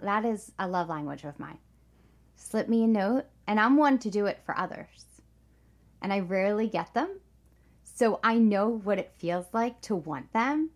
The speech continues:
So I feel like that's something that I like to do.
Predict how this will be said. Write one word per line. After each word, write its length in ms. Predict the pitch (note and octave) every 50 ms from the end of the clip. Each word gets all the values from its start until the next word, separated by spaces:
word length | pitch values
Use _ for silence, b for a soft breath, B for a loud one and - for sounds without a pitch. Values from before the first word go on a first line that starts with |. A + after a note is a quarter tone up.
| _ _ _ _ _ _ -
So 320 | - - G3+ F#3 F3 E3 -
I 80 | F3 F3
feel 220 | - - F3+ E3+
like 200 | E3 D#3+ D#3 - -
that's 280 | D#3+ D3+ - - - -
something 320 | - F3 D#3+ - - D#3 D#3
that 140 | D3 C#3 -
I 200 | - G3+ A3+ A3
like 260 | G3 E3+ D3+ C#3 - -
to 120 | - D#3
do. 180 | C#3+ D3+ A#2+ D#2+